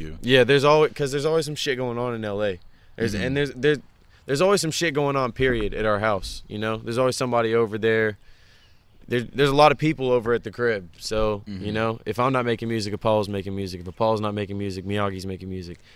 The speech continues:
Speaker 2: nascar's making music. Like, it's just, it's, everybody's working. Everybody's pushing out content. We got a fucking whiteboard with fucking markers and shit, writing down when everybody's gonna drop their shit. You know what I'm saying? It's,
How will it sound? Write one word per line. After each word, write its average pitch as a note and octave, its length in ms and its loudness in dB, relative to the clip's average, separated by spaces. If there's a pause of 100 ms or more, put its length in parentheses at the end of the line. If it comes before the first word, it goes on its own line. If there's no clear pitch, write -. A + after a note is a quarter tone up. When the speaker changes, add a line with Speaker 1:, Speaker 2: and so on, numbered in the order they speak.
(100)
Speaker 2:
nascar's G#2 480 -2
making F#2 240 -6
music. F2 340 -8
Like, F2+ 180 -12 (340)
it's A#2 120 -4
just, A#2+ 220 -4
it's, - 360 -4 (180)
everybody's B2 560 4
working. G2+ 500 0
Everybody's A2 460 0
pushing B2+ 360 -2
out A#2 220 -2
content. A#2 560 -4 (240)
We G#2+ 80 -8
got A#2 160 4
a A2+ 60 0
fucking A2 540 -4 (300)
whiteboard B2+ 680 4
with G#2+ 140 -8
fucking A#2 320 -2
markers B2 420 0
and A2+ 120 -6
shit, A#2 280 0
writing A2+ 280 -2
down A2 240 0
when A2 120 -4
everybody's G#2+ 400 -2
gonna G#2 160 -6
drop A2 280 2
their A2 160 4
shit. A2 400 2
You G#2 100 -6
know G#2+ 60 -2
what G#2+ 40 -2
I'm G#2+ 60 -4
saying? A2 200 -4
It's, - 280 -8